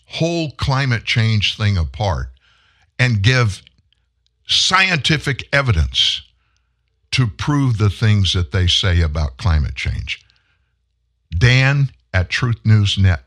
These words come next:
dot org. Dan at truth news net dot org. And I'll send you that. I want you to see it and read it. I'm not gonna try to change your mind.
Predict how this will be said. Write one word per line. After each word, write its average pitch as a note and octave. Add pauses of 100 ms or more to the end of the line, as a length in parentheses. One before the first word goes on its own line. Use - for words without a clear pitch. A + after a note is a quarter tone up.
dot D#2+
org. D2 (160)
Dan A2 (120)
at D#2+
truth - (100)
news E2+ (200)
net D2 (300)
dot D#2
org. D2 (560)
And G2
I'll F#2
send A#2+
you D#2+
that. B1+ (680)
I G#2
want A#2
you A2+
to F#2
see G#2+
it G2
and E2+
read F2
it. - (680)
I'm A#2+
not E3+
gonna D3+
try A#2+
to A2
change G#2+
your F2+
mind. D#2+